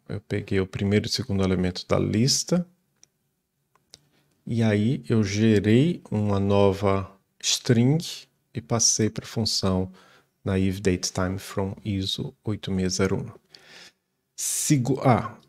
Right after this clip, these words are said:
ele diz aqui, "And there is a built-in function and returns a", ok. Ah, ele deu a dica qual era a função que eu deveria ter usado. Não lembrava dessas,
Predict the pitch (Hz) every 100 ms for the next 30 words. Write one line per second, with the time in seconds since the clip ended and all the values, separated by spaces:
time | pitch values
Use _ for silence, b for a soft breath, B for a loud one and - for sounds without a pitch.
0 | _ _ 123 110 110 120 117 123 - -
1 | 104 104 113 113 113 123 120 120 120 156
2 | - - 127 123 - - 131 135 - 139
3 | 131 139 139 143 120 107 110 - 104 104
4 | - 110 113 117 123 110 - - - -
5 | _ _ - _ _ _ _ _ _ _
6 | - - _ _ _ _ 127 113 110 113
7 | 104 101 98 - - 104 101 - 101 107
8 | 98 95 95 - 95 - 101 95 92 -
9 | - b b b - 175 151 113 104 101
10 | 98 95 101 98 - - -